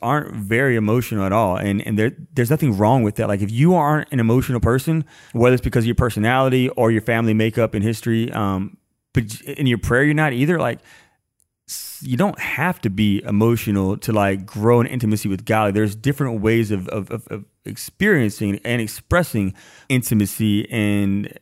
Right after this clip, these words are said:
and sometimes I think when we hear people talk who do have an emotional relationship with the Lord, it might make us think that I'm doing something wrong. And so uh, encouragement is to, like, to, to not look at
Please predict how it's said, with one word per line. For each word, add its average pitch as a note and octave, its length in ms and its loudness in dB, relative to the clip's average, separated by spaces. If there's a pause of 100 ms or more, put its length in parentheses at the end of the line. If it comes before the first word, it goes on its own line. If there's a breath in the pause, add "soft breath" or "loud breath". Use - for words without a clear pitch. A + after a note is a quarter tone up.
and A2 120 -2
sometimes C3+ 400 0
I A2+ 60 2
think A#2+ 220 -2
when A2+ 100 0
we A2+ 100 2
hear B2 500 0 (360)
people A#2+ 220 -4
talk B2 280 2
who A#2+ 100 -4
do A#2+ 200 2
have E3 140 6
an A#2 60 2
emotional A2+ 520 2
relationship G#2 640 0
with G#2+ 100 -10
the A2 60 -2
Lord, G#2+ 320 2 (280 loud breath)
it A#2+ 100 -4
might C3+ 120 2
make B2 180 0
us A#2 120 -2
think C3 180 0
that G#2+ 80 2
I'm G#2 80 2
doing A2 140 2
something G#2 200 -4
wrong. G2 340 2 (380 loud breath)
And A#2+ 160 0
so A2+ 380 4 (300)
uh, G2 460 -4
encouragement C#3+ 600 2
is A2 240 -4
to, A#2 160 2
like, G#2+ 240 2
to, G#2+ 140 0 (160)
to A2+ 80 -2
not G#2+ 340 -2
look A2 320 0
at G#2+ 100 0